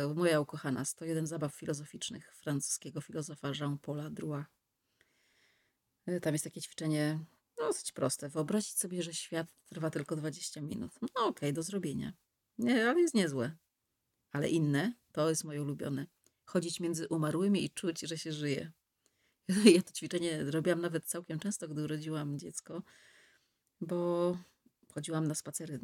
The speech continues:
do, na cmentarz. Blisko mojego domu są takie trzy piękne zielone okolice, bo jest park, jest wielki las, no i właśnie ten cmentarz.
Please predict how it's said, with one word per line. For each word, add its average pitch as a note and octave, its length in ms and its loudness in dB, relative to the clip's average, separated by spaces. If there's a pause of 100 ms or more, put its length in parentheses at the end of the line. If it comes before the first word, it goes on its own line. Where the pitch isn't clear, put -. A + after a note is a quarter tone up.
(140)
do, D3 100 -4
na D3+ 80 -2
cmentarz. C#3+ 560 -8 (1500)
Blisko - 220 -4
mojego F#3+ 200 6
domu F#3 180 4
są F3+ 140 0
takie F3+ 220 -4
trzy - 260 -4
piękne F3 380 0
zielone D#3+ 340 0
okolice, D#3+ 420 -2
bo D3 80 -4
jest - 240 -6
park, E3+ 420 -2
jest D3+ 160 -8
wielki D3+ 300 -6
las, E3+ 300 -4
no A3 120 -4
i D4 220 0
właśnie G#3 300 0
ten B3+ 120 2
cmentarz. F3+ 460 -2